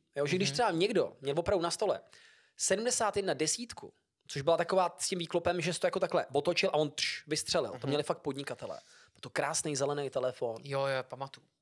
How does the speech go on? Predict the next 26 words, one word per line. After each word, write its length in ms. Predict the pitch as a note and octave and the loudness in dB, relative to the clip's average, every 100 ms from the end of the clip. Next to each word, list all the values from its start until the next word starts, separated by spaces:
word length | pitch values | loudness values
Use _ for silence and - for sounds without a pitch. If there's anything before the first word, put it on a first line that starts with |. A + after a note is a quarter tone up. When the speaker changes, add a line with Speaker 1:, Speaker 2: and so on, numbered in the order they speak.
| B2 | -4
Speaker 1:
Byl 100 | B2+ | 0
to 100 | D3 | 0
Speaker 2:
pamatuju. 100 | - | 2
Speaker 1:
totální 460 | D3+ E3+ E3 E3 | 2 4 2 0
styl. 320 | D3+ C3+ A#2+ A#2 | -2 -2 -2 -2
Speaker 2:
Hmm. 200 | C3 B2+ - - | -8 -14 -2 4
Dobrý 260 | D#3+ G#3 | 6 6
den, 140 | A3 G#3+ | 6 6
prosím 300 | G3 G#3+ G#3 | 6 6 6
vás, 100 | G3+ | 6
Speaker 1:
Dobrý 120 | G3 | 6
Speaker 2:
je 40 | |
tam 120 | G#3 G3+ | 6 6
Speaker 1:
den. 60 | |
Speaker 2:
Marika? 600 | G3+ G3 G3 E3 C#3+ G3 - - _ _ _ _ _ - _ | 6 6 6 6 6 4 2 -14 _ _ _ _ _ -20 _
A, 240 | C#3+ C3+ C3+ C#3+ | 4 6 6 4
no, 220 | C#3+ D3+ | 4 6
jasně, 240 | F3 G3 A#3+ | 6 4 4
a 100 | G3+ | 4
kdo 160 | F3 | 4
jste? 240 | G3 - D3+ - - - - - _ | 2 0 -2 -6 -20 -20 -20 -20 _
Já 120 | F#3+ G3 | 2 4
jsem 200 | B3+ A#3+ | 4 2
spolužák, 800 | - A#3 B3 G3+ F3 C#3 - | 4 4 4 6 4 4 4
já 200 | F3+ F3 | 6 6
volám 500 | E3+ F3+ G3 G3 G3+ | 6 6 6 6 4